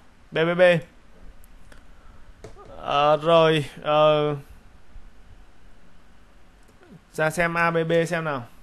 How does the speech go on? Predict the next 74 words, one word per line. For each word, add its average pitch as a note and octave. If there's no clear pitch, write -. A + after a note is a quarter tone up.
A F3+
B G3
B G3+
thì F#3+
nhìn E3+
chung G3
vẫn, F#3+
ờ, G#3
giữ F#3+
nhịp G#3
khá E3+
là F#3
tốt. A3+
Mục F3
tiêu G3+
thì F#3
công G3
thủng F3
vùng D3
mười D#3
hai F#3+
thôi. F#3+
Ờ, D3+
khi F#3+
công G3+
thủng F#3+
vùng D3
mười D#3
hai F#3
thì F#3
chúng E3
ta F#3
sẽ F3
ngắm F3
lên G3
các F#3+
vùng F#3+
cao F3
hơn. G3
Ờ, C#3+
và D#3
ngắn D3+
hạn F#3+
thì D3
chúng D3+
ta F3
có D#3+
vùng F#3+
hỗ D3+
trợ D3+
kỹ C#3
thuật E3
ở D#3
đây, E3+
khả E3+
năng D#3
là E3
nó D#3
sẽ E3+
chỉnh D#3
về C3+
quanh E3+
vùng, D3
ờ, C3+
mười C3+
chấm C3
năm E3
đến D#3
khoảng D#3
vùng A#2+
mười B2
chấm B2
sáu C3
này, E3+